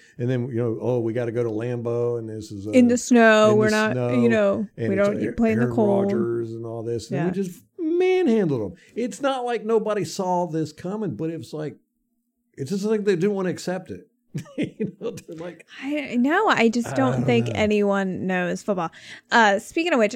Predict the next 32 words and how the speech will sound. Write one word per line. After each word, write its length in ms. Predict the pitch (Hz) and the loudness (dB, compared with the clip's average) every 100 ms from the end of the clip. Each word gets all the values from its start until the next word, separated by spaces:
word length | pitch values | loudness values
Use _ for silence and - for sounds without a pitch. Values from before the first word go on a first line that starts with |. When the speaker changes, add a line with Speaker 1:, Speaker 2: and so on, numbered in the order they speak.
| - | -4
Speaker 2:
that 300 | 233 220 - | -2 -2 2
Speaker 1:
Yeah. 60 | 247 | 2
Speaker 2:
idiot 500 | 262 262 208 - 220 | 4 4 4 2 2
Dan 220 | 220 220 | 4 4
Orlovsky 1000 | 220 208 196 185 208 - 220 226 233 233 _ _ _ _ - - - _ _ _ | 2 2 0 0 -4 -6 -6 -4 -4 -8 _ _ _ _ -20 -20 -20 _ _ _
tweeted. 580 | - 247 185 95 160 226 _ _ - 240 | 0 2 2 0 -4 -6 _ _ -8 -4
He's 160 | 359 - | -4 0
so 200 | 226 208 | 0 2
dumb. 300 | 185 151 208 | -2 -2 -2
He, 120 | 240 | 2
I 140 | 262 | 4
don't 220 | 349 508 415 | 4 4 2
know 80 | |
how 120 | 285 247 | 4 6
he 100 | 240 | 6
has 120 | 220 | 4
a 40 | |
job. 480 | 208 202 175 226 220 - 254 | 2 2 4 4 4 2 8
Well, 140 | 277 | 8
I 140 | 233 277 | 10 6
see 240 | 277 370 | 6 6
why 180 | 427 339 | 8 10
he 120 | 294 269 | 10 10
wasn't 320 | 247 240 226 | 8 8 4
a 80 | 202 | 4
quarterback 800 | - 269 277 196 160 151 - - - _ | 8 8 8 4 0 -4 -8 -18 -20 _
because 600 | 240 233 269 220 214 226 | 2 8 8 10 6 -2
Speaker 1:
Ooh. 220 | 208 185 | -8 2
Speaker 2:
he's 320 | 226 233 269 226 | 10 12 12 12
an 120 | 208 - | 8 6
idiot. 560 | 277 294 214 170 190 - | 6 8 6 2 -2 -2
Speaker 1:
Ooh. 520 | 110 - 113 107 | -2 0 2 0